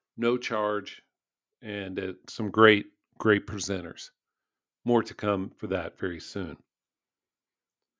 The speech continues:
Today, I want to talk about a type of asset that we don't talk about very often.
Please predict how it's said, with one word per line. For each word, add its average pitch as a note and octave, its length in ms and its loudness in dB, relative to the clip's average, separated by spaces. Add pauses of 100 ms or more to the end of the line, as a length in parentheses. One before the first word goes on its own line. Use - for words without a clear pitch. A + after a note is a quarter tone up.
(340)
Today, D3 400 2
I F3 100 6
want C3+ 200 4
to A2+ 60 2
talk A2+ 320 -2
about F#2+ 300 -2
a F#2+ 80 -2
type A#2 380 0
of G#2 240 -2
asset A2+ 540 -2 (140)
that G#2 120 -4
we G#2+ 100 -2
don't B2 220 -4
talk C#3+ 200 -6
about F2+ 220 -2
very F#2 180 -2
often. C#2+ 300 -12